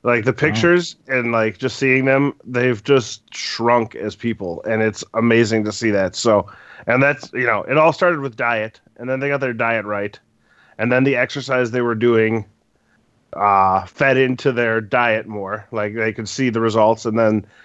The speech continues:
Speaker 1: the diet made them work harder. And it's like weight loss in the same way that, like, building financial security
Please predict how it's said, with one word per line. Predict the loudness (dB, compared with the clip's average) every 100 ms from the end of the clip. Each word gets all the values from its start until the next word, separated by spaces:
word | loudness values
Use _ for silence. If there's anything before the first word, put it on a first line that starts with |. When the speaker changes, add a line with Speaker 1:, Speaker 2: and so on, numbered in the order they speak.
| _ _
Speaker 1:
the | 0
diet | 2 2 0
made | -2 -2
them | -2
work | -2 -2
harder. | -2 -2
And | -4 -2
it's | 0
like | -2 -4 _ _ _ _ _ _
weight | 0 2
loss | 4 4 0 -10 -20 -20 _
in | -2 0
the | 0
same | 2 2
way | 2 0
that, | 0
like, | 0 0 -4 -8
building | -2 0 2 2 0 -2 -10 -20 -20
financial | -2 0 2 0 -2
security | -12 -4 -2 -2